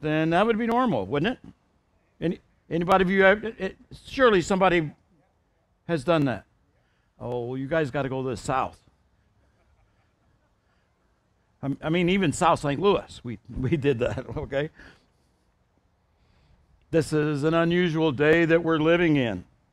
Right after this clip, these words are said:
and it's full of change. Now,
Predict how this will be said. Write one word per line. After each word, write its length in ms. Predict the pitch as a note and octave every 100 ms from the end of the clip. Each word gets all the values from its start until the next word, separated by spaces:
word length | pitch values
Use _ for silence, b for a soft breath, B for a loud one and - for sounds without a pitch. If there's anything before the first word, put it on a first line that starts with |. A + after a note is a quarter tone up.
| _ _ _ _ _ _ _ _ _ _ _ _ _ _ _ _ _ _ _ _
and 120 | A#2+ A2+
it's 120 | -
full 220 | B2 A#2
of 80 | A2
change. 540 | A2 F#2 E2 - - _ _ _ _
Now, 180 | C#3+ A#2+